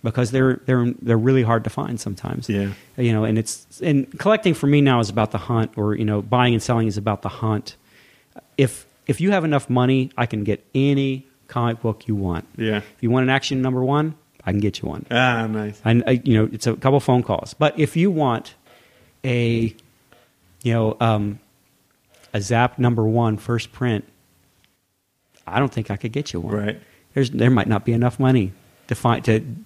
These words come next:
Speaker 1: to, to find one.
Speaker 2: Yeah.
Speaker 1: They, they just don't exist. Um, and that's, that's what I like, 'cause I have found books like that, that where people said, "Ah, the, you'll never see one." Oh, yeah, I've got three.
Speaker 2: <laughs>
Speaker 1: Um, we, we found a, a,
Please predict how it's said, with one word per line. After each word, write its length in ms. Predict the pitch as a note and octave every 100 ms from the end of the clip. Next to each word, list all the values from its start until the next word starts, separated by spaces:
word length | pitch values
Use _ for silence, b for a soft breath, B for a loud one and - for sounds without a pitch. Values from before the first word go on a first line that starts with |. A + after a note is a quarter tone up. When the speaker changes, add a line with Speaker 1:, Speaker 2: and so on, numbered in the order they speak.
| -
Speaker 1:
to, 160 | B2 G#2+ - _ - _ _ -
to 100 | A#2+
find 300 | A#2+ G#2+ G#2
one. 260 | A2 A#2 - -
Speaker 2:
Yeah. 200 | A2 G#2+
Speaker 1:
They, 120 | G#2+ F2+
they 180 | - G#2
just 440 | A2+ G#2 - A#2 -
don't 200 | A2+ A#2+
exist. 460 | A2 E3 C#3 - _ _ b b b _ _ -
Um, 300 | A2 G#2 G2+ _
and 120 | A2+
that's, 220 | B2 -
that's 240 | - D#3 D#3+
what 80 | C#3+
I 40 |
like, 220 | C3 A2
'cause 120 | A#2+ C3+
I 60 |
have 180 | E3 G3
found 240 | E3 C3
books 220 | B2 A#2 -
like 180 | G#2+
that, 220 | - G#2 A2
that 60 |
where 80 | A2
people 220 | B2+ A2+
said, 240 | A2 G#2+ A#2
"Ah, 140 | A#2
the, 160 | B2 B2
you'll 160 | B2 C3
never 180 | C3 A#2+
see 180 | - C#3
one." 220 | A2 - B B B B _ _ _
Oh, 40 | G#2
yeah, 160 | -
I've 100 | -
got 160 | - C#3+
three. 380 | - G3 G#3 F3+
Speaker 2:
<laughs> 60 | C#3 - B B B B B _
Speaker 1:
Um, 320 | B2 G#2+ G2+ G2+ _ _ _ _ _
we, 140 | C3+ C#3+
we 120 | C#3+
found 280 | D#3 C#3+ C3
a, 120 | B2
a, 240 | C3+ B2